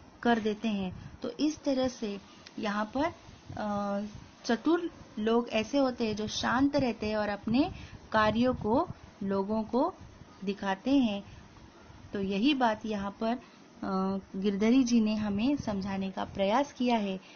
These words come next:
कि हमें कोई भी काम करने से पहले कोई ढिंढोरा नहीं पीटना है। तो इस तरह से हमारी ये चौथी कुंडली है।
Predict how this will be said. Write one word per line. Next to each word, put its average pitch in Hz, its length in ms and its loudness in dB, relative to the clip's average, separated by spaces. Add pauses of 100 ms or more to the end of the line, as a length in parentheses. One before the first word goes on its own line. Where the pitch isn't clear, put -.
(240)
कि 220 100 -4
हमें 196 360 0 (540)
कोई 214 180 0
भी 254 120 0
काम 202 260 -2
करने 196 300 -4
से 202 120 -8
पहले 190 340 -4
कोई 202 300 -4
ढिंढोरा 185 580 -2 (320)
नहीं 196 300 4
पीटना 202 400 -2
है। 175 280 -4 (440)
तो - 220 -6
इस 302 220 -2
तरह 208 200 0
से 196 160 -8
हमारी 180 420 -4
ये 226 320 -4 (200)
चौथी 190 320 -4
कुंडली 190 460 -4
है। 196 200 -4